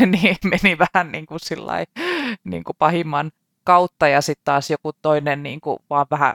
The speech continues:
lamaantui, että ai jaa, että no mikä tää nyt on tää homma ja, ja, tota, sillai, et, et oli monenlaista, niinku, suhtautumista, mut, ö, sillai täytyy sanoa, niinku,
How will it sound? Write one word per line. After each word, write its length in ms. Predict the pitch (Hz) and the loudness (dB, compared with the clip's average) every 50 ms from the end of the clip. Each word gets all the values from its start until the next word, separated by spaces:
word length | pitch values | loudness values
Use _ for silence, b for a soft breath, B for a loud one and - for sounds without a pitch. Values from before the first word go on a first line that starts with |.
| _ _ - | _ _ -10
lamaantui, 800 | 156 147 151 151 151 151 151 147 131 135 147 - 135 90 92 | -2 2 4 4 4 4 4 4 4 2 0 -4 -4 0 0
että 140 | 127 - _ _ _ _ - | 0 0 _ _ _ _ -4
ai 240 | 147 143 147 139 139 | -2 -2 -2 -2 0
jaa, 300 | 135 135 131 117 104 123 | 0 2 2 2 2 0
että 200 | - _ - 127 | -2 _ -10 -12
no 60 | - _ | -12 _
mikä 280 | - 143 139 - 135 135 | -14 -12 -6 -4 -4 -2
tää 180 | - 123 117 127 | 0 0 0 0
nyt 140 | 131 131 _ - | -2 -8 _ -10
on 180 | 143 131 131 123 | -10 -10 -6 -2
tää 200 | 127 123 104 143 | 0 0 0 0
homma 300 | 147 135 - 135 127 82 | -2 -4 -6 -4 -4 -2
ja, 180 | 73 95 139 151 _ _ _ _ _ _ - | 0 2 0 0 _ _ _ _ _ _ -6
ja, 200 | 156 147 143 - - | -2 -2 -2 -2 -2
tota, 320 | 151 151 147 - 147 143 - | -6 -8 -6 -4 -4 -6 -4
sillai, 400 | - - 151 143 143 143 143 143 | -6 -8 -6 -4 -2 -2 -2 -2
et, 120 | 147 151 _ _ - | -4 -6 _ _ -10
et 160 | 123 - - 143 | -10 -10 -8 -8
oli 220 | 147 143 147 147 147 156 | -8 -8 -8 -8 -6 -6
monenlaista, 560 | 156 156 156 151 156 156 160 170 - - 156 | -2 -2 -2 0 2 0 0 0 -2 -8 -12
niinku, 200 | 147 156 - 156 | -12 -10 -12 -12
suhtautumista, 960 | - - 151 151 _ - 147 147 156 - 165 160 160 170 170 - - 185 185 - _ _ _ _ _ _ - | -12 -10 -12 -14 _ -8 -4 -4 -4 -4 -6 -10 -10 -8 -8 -4 -2 -2 -2 -2 _ _ _ _ _ _ -8
mut, 260 | 165 160 160 156 - _ _ _ _ _ _ _ - | -4 -2 -2 -2 -2 _ _ _ _ _ _ _ -14
ö, 260 | - - - - - 151 - - 156 | -12 -10 -10 -10 -12 -12 -14 -14 -10
sillai 360 | - - 170 160 165 160 156 | -8 -4 -2 0 2 2 2
täytyy 240 | 151 156 147 147 156 | 2 -2 -4 -4 -6
sanoa, 300 | - 165 160 160 165 165 | -4 -4 -2 0 0 -2
niinku, 400 | 160 156 156 160 160 - 160 170 | -2 -4 -8 -10 -12 -10 -10 -8